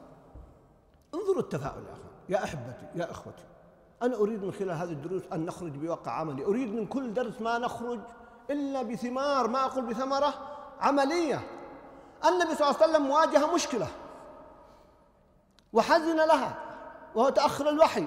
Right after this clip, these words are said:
بالإضافة إلى سخرية هؤلاء الكفار، "ما نرى إلا أن شيطانك قد قلاك"، فزاد همه صلى الله عليه وسلم.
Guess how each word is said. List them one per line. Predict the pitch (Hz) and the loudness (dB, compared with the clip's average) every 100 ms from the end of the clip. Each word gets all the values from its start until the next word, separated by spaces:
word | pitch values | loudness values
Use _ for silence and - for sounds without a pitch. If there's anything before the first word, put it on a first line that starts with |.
| - | 0
بالإضافة | 185 320 311 330 330 320 285 | 0 0 4 6 6 6 4
إلى | 330 381 381 - | 4 4 2 0
سخرية | 320 - 294 269 - - | 0 0 4 4 4 -2
هؤلاء | 196 277 277 262 | 2 2 4 2
الكفار، | 262 240 285 277 208 - - - - - - | 0 0 4 6 4 -2 -8 -10 -12 -16 -4
"ما | 240 277 | 0 4
نرى | 285 285 | 6 6
إلا | 277 285 | 6 6
أن | 277 269 | 4 4
شيطانك | 285 285 294 262 | 2 4 2 2
قد | 269 262 - | 0 -4 0
قلاك"، | 277 254 | 4 4
فزاد | - - 226 330 285 | 2 4 8 10 8
همه | 262 370 339 | 6 6 4
صلى | 202 226 185 | 4 2 2
الله | 175 147 | 0 -2
عليه | 113 - - | -4 -8 -14
وسلم. | - | -16